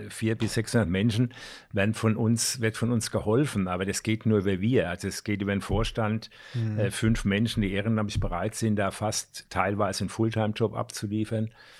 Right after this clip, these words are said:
Speaker 1: in einem Non-Profit-Unternehmen, dann musst du genauso ticken. Also das, äh, das geht nicht alleine.
Speaker 2: Mhm.
Speaker 1: Aber ich glaub, das ist auch der Grund, warum wir in Aschaffenburg irgendwie diesen Namen haben oder auch, dass wir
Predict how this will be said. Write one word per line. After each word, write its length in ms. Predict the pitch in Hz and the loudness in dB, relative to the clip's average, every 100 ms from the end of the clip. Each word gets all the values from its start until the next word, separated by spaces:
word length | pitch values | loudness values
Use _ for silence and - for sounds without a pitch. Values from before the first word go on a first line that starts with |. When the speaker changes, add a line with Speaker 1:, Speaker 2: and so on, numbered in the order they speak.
| - - - _ - | -20 -20 -20 _ -8
Speaker 1:
in 120 | 123 | 0
einem 80 | 101 | 2
Non-Profit-Unternehmen, 1400 | 98 104 101 110 - 107 110 101 101 98 104 110 104 117 | 2 2 2 0 2 0 0 0 2 2 2 2 0 -2
dann 180 | 107 101 | 0 2
musst 300 | 110 113 - | 2 0 0
du 360 | 107 110 107 - | 2 0 -2 -6
genauso 440 | 113 95 113 120 | -4 -2 -2 -4
ticken. 420 | 117 143 147 113 | 0 -2 2 0
Also 220 | 98 101 | 0 -2
das, 360 | 98 104 - - | 0 -2 -2 -4
äh, 400 | 120 113 113 117 | -6 -8 -8 -8
das 280 | 113 104 - | -4 -2 2
geht 280 | 120 131 120 | 2 2 0
nicht 200 | 107 - | 0 -2
alleine. 540 | 95 92 123 92 78 - - - | -2 -2 -2 -2 -4 -14 -18 -6
Speaker 2:
Mhm. 140 | 120 107 | 0 4
Speaker 1:
Aber 180 | 98 | 4
ich 120 | 107 - | 4 4
glaub, 280 | 110 113 | 4 4
das 160 | - 117 | 2 0
ist 140 | - | 0
auch 160 | 120 120 | 0 0
der 160 | - 107 | 2 0
Grund, 520 | - 110 151 143 104 | 2 4 4 2 2
warum 440 | 104 95 117 113 | 2 4 4 4
wir 440 | 113 110 107 98 95 - - | 4 6 6 4 2 2 2
in 180 | - 113 | -2 -4
Aschaffenburg 720 | 101 104 98 107 117 113 107 | -4 -2 -4 -2 0 0 0
irgendwie 460 | 107 101 104 101 98 | -4 -6 -6 -4 -4
diesen 300 | 104 92 107 | -4 0 2
Namen 460 | 98 98 107 110 | 2 4 4 2
haben 300 | 90 107 151 | 2 2 2
oder 560 | 127 123 120 104 110 101 | 0 -4 -4 0 0 2
auch, 200 | 104 104 | 0 -2
dass 300 | - 107 - | -2 -4 -4
wir 340 | 107 107 104 | -2 2 2